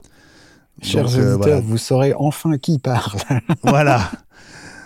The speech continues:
Speaker 2: Donc, euh, dès que ce sera possible, ben, on, on essaiera et, et vous verrez.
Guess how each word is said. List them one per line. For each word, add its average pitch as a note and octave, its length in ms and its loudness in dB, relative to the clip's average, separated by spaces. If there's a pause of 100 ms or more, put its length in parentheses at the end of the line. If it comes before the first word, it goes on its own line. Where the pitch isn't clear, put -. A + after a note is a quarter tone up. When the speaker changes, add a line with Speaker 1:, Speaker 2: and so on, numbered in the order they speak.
(120)
Speaker 2:
Donc, C3+ 320 0
euh, A2+ 240 4
dès C3+ 220 0
que - 40 -4
ce E3 140 0
sera C3+ 320 0
possible, A#2 880 -2
ben, G#2 200 0
on, G#2 340 -2
on G#2+ 40 0
essaiera A2+ 640 -2 (120)
et, F#2+ 680 -4
et A2+ 40 0
vous G#2+ 160 0
verrez. G2+ 440 -2